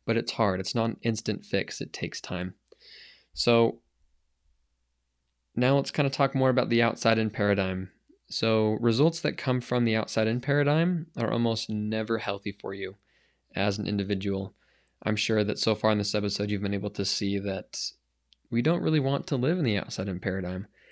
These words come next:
When you try and focus on things outside of your control, you, like, you have, <laughs> you have no control over that. And so why would you focus on that?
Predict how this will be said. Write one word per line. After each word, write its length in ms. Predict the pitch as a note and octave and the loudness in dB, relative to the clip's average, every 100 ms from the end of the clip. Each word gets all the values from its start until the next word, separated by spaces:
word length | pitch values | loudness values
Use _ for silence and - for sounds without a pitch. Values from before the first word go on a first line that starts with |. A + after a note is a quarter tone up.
| - - _ - | -20 -20 _ -4
When 340 | A2 A2 G#2+ | 0 2 2
you 100 | G#2+ | 0
try 240 | - B2 | -2 -2
and 120 | A#2+ A#2 | 0 0
focus 520 | - C#3+ C#3 B2+ - | 0 0 0 -2 -2
on 160 | A#2 A2 | -2 -2
things 580 | - A#2+ A#2 A2+ G#2+ - - | 0 0 2 -2 -4 -6 -2
outside 480 | B2+ - - A2+ | -2 -2 0 2
of 80 | A#2+ | 2
your 120 | A#2 | 2
control, 880 | A2 - F#2+ - B2 C#3+ F#2+ G2+ C3+ _ _ _ _ _ _ _ _ _ _ _ _ _ _ _ _ _ _ _ _ | -2 -4 -6 -4 0 2 2 0 -4 _ _ _ _ _ _ _ _ _ _ _ _ _ _ _ _ _ _ _ _
you, 300 | A#2+ A#2+ - | 2 2 0
like, 400 | - G#2 G2+ - - - | 0 0 0 -8 -20 -6
you 160 | A#2+ C3 | 0 4
have, 300 | C3+ A#2+ - - | 4 2 0 2
<laughs> 80 | C3+ | 6
you 100 | B2 | 6
have 240 | B2+ A#2 | 6 4
no 280 | A2+ A2+ A#2+ | 2 4 2
control 500 | A#2+ A2 - A2 G#2+ | 2 0 2 2 2
over 200 | F#2 E2+ | 0 -2
that. 240 | D#2+ - - _ _ _ _ _ _ _ _ - | -2 -6 -12 _ _ _ _ _ _ _ _ -6
And 120 | G#2+ | -2
so 120 | A2 | 2
why 240 | G2+ G#2 A2+ | 4 4 4
would 160 | A2 | 2
you 100 | A2 | -2
focus 420 | G#2 G2 G2+ G2+ - | 0 -2 0 -4 -6
on 120 | D#2+ | -8
that? 200 | D2 | -10